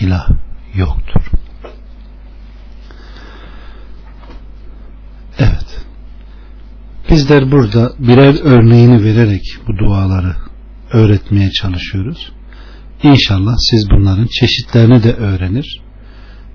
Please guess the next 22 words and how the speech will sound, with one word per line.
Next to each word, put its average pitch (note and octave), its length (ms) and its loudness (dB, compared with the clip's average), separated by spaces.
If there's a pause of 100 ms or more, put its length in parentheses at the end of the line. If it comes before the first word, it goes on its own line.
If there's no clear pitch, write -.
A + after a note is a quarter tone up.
ibadetlerinizde G#2+ 1200 0
daha A2 240 2
ihlasla G2 640 -2 (180)
yaparsınız F#2 760 -4
kardeşlerim. F#2 560 -8 (760)
Ben A#2+ 220 4
burada A#2+ 260 0
birer A#2+ 340 4
tanesini F#2+ 540 -4
seçtim. - 520 -8 (800)
Nasip C#3+ 420 0
olursa A#2+ 400 2
inşallah A#2 600 2 (120)
bu A#2+ 200 2
duaları G#2+ 440 4 (140)
toplar, D#3+ 420 0 (720)
komple A2+ 600 4
bir - 140 2
okuruz, - 440 2 (560)
koyarız, A#2+ 600 0
siz G#2 220 2
de A2 160 -2